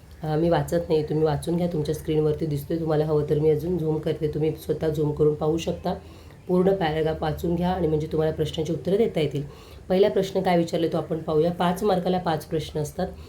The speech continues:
यातील जेवढे प्रश्न बरोबर येतील तेवढे गुण तुम्हाला मिळणार, जेवढे चुकणार तेवढे जाणार. तर, अ, व्हिडिओ सर्व शेवटपर्यंत पाहिला असेल तर सबस्क्राईब करा, शेअर करा, व्हिडिओ जास्तीत जास्त मित्रमैत्रिणीपर्यंत पाठवा,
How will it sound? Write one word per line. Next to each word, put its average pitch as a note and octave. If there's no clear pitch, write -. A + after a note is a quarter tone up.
यातील F3+
जेवढे F#3
प्रश्न G3
बरोबर F3+
येतील F3
तेवढे E3
गुण E3+
तुम्हाला E3
मिळणार, E3
जेवढे D#3
चुकणार D#3
तेवढे D3
जाणार. D3
तर, D#3+
अ, D#3+
व्हिडिओ E3+
सर्व E3+
शेवटपर्यंत E3+
पाहिला E3
असेल D#3
तर E3+
सबस्क्राईब F#3+
करा, F#3
शेअर E3+
करा, E3+
व्हिडिओ D#3
जास्तीत D#3
जास्त E3
मित्रमैत्रिणीपर्यंत D#3
पाठवा, D#3+